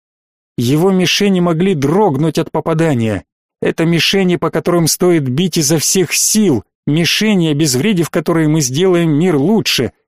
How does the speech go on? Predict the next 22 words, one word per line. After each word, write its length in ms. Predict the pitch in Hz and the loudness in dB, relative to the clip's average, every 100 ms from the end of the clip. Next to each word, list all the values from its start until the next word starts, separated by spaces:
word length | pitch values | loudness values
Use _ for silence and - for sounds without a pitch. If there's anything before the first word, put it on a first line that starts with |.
| - | -8
циничные 760 | - 175 180 220 - 196 185 | -2 0 2 2 0 0 0
шарлатаны 840 | 175 - 175 175 180 226 196 123 98 _ - | 0 0 0 0 0 0 0 0 -4 _ -4
или 160 | 151 | -2
откровенно 560 | 147 - 160 170 156 151 | -2 -2 0 0 0 0
глупые 380 | 147 165 151 151 | 0 0 2 2
выдумщики, 540 | 185 143 127 143 135 | 2 2 0 -2 -2
добычей 420 | 135 151 202 160 | 0 0 0 -2
которых 340 | 143 151 156 - | -2 -2 -2 -2
становятся 540 | - 160 156 131 - | -2 0 0 0 0
легковерные 640 | 151 - 165 175 156 165 | 0 0 0 2 2 0
горемыки. 580 | 151 165 180 151 - 120 _ _ _ _ | 0 0 2 0 -2 -4 _ _ _ _
И 60 | - | -4
самое 460 | - - 214 190 156 | -2 0 0 0 0
замечательное 800 | 135 170 - 214 190 165 160 | 0 0 0 -2 0 0 0
в 100 | 151 | -2
том, 220 | - 214 160 | -2 0 0
что 200 | - 135 | -2 -4
хотя 280 | 156 147 | -2 0
этот 300 | 175 - 143 | -2 -2 -4
доблестный 500 | 135 180 165 165 165 | -2 0 0 0 -2
человек 480 | 135 156 156 170 - | 0 0 2 0 0
умер, 340 | 208 196 156 | 0 2 0